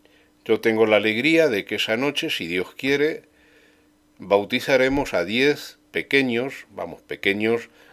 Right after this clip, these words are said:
de ocho a diez años, que se han preparado a lo largo del curso, mm, para recibir el bautismo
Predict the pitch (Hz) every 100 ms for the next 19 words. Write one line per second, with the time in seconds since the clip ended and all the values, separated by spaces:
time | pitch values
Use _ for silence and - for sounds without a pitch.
0 | - 85 135 147 - 90 92 101 - 127
1 | 135 160 165 - - _ _ _ _ _
2 | _ _ - 98 - 110 110 104 90 90
3 | 120 147 135 92 87 98 98 95 87 -
4 | 143 147 - 151 160 - _ _ _ _
5 | _ _ 101 95 - 113 120 143 151 101
6 | 107 113 - 120 110 110 - - 110 104
7 | 95 - 110 95 117 131